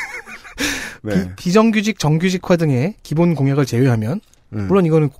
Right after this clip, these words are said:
Speaker 2: 공무원 중에 비정규직 얘기하는 거죠.
Speaker 1: 네.
Speaker 2: 재래시장 및 소공무원 지하에 재난 안전 대피처를 만들겠다는 공약이 보입니다.
Speaker 1: 재래시장에 대피처를 왜 만들까요?
Speaker 2: 그러니까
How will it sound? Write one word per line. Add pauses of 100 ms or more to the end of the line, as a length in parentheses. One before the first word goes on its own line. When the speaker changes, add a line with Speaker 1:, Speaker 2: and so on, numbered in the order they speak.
(140)
Speaker 2:
공무원
중에
비정규직
얘기하는
거죠.
Speaker 1:
네. (920)
Speaker 2:
재래시장
및
소공무원
지하에
재난
안전
대피처를
만들겠다는
공약이
보입니다. (200)
Speaker 1:
재래시장에
대피처를
왜
만들까요?
Speaker 2:
그러니까